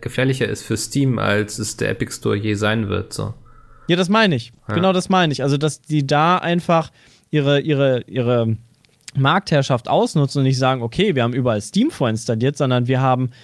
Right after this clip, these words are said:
Speaker 2: quasi unseren eigenen, ähm,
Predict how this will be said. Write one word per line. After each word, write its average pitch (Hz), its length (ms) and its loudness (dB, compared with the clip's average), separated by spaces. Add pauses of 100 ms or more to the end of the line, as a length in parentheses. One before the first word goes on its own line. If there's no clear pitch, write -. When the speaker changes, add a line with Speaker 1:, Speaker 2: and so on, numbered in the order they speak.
(260)
Speaker 2:
quasi 127 320 0
unseren 117 320 0
eigenen, 131 840 0 (380)
ähm, 113 580 2